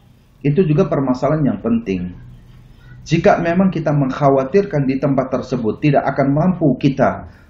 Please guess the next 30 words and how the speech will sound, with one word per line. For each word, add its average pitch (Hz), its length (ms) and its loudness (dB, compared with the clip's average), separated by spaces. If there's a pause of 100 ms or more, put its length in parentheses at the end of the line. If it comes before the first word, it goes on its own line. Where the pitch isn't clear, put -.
(200)
ya, 110 240 0
membentengi 143 800 4
anak-anak 143 480 2
keturunan 127 560 2
kita 131 400 -2
di 113 80 2
atas 123 320 -2
sunnah 175 240 2
Rasul 147 320 0
kita 120 160 0
yang 120 80 4
mulia 135 160 4
sallallahu 107 640 0
alaihi 95 240 -2
wasallam, 120 480 0 (1040)
ya, 101 400 -4 (240)
kita 147 320 4
sudah 143 240 4
mengukur 156 400 4
diri 131 240 2
kita, 156 240 -2
ketidakmampuan 131 800 0
diri 127 240 4
kita 135 240 -4
dan 117 160 0
suami 123 400 2
kita 135 240 -2
serta 107 320 -2
anak-anak 110 320 -2
kita. 98 320 -8